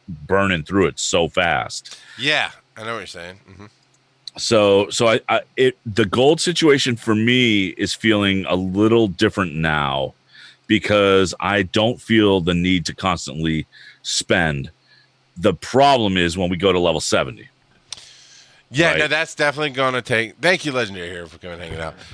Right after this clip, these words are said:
Speaker 2: Uh, that's definitely gonna take, it's gonna start that grind back over.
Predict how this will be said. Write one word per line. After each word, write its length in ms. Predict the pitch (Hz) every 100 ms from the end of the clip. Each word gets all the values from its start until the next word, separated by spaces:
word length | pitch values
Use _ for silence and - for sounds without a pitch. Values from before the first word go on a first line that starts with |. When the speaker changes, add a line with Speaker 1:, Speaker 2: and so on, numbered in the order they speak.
| -
Speaker 2:
Uh, 200 | - 113
that's 340 | 110 127 165 156
definitely 320 | 143 135 139
gonna 180 | 123 113
take, 540 | - 120 113 - - _ _ _ _ _ _ _ _ _ _ _ _ _ _ _ _ _ _ -
it's 140 | 143
gonna 160 | 196 180
start 340 | - 190 170
that 160 | 135 117
grind 320 | 131 127 113
back 240 | 98 90
over. 300 | 104 90 73